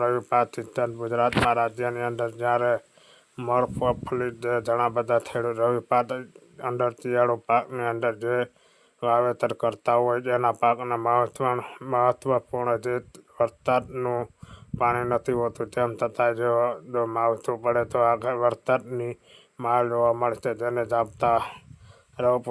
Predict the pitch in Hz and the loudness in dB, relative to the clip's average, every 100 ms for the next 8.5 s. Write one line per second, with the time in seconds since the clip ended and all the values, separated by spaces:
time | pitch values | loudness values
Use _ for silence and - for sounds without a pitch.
0 | 117 117 113 - 127 - - 120 117 123 | -2 -2 -2 0 0 0 -2 0 0 2
1 | 117 - 123 117 113 131 123 127 127 117 | 2 2 0 0 0 -2 0 -2 -4 -6
2 | - 117 117 117 117 123 117 - 120 120 | -4 -4 -2 -2 -2 -2 -4 -2 -2 -2
3 | 110 120 117 113 120 117 113 - 123 120 | -2 -2 -2 -2 -2 -2 -2 -2 -4 -2
4 | 117 117 120 123 - 127 117 117 113 117 | -2 0 -2 -4 -8 -8 -2 0 0 0
5 | 120 120 - _ - _ - 123 117 127 | 0 0 -2 _ -20 _ -6 -6 -2 0
6 | 131 131 127 117 117 - 120 113 113 - | 0 0 -4 -2 -2 0 -4 -4 -6 -8
7 | - 120 117 113 117 113 117 113 120 110 | -4 -2 -2 0 2 2 2 0 -2 -4
8 | - 110 - 120 | -6 -6 0 4